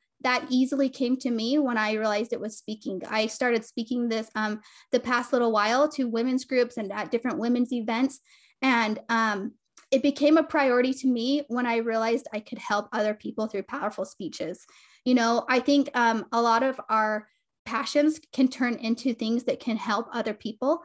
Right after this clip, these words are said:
And when that is, um, when that's coming alive, I really think that there's nothing more fulfilling. Like, I know you do a lot of work,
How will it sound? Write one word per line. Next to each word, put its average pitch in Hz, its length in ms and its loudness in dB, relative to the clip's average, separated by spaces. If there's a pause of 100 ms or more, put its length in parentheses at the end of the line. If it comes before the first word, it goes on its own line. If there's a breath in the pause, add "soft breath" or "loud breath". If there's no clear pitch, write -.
(380 loud breath)
And 254 300 6
when 247 300 4
that 254 340 2
is, 233 420 0
um, 214 460 -4 (460)
when 269 180 6
that's 277 260 2
coming 269 380 2
alive, 240 600 -2
I 247 100 2
really 269 340 4
think 254 220 -4
that 220 120 -6
there's 220 260 -4 (300)
nothing 262 400 6
more 220 320 2
fulfilling. 208 500 0
Like, 220 140 -6
I 240 100 2
know 247 140 4
you 233 220 0
do 233 120 2
a 226 60 2
lot 220 240 2
of 214 160 -2
work, 220 260 -2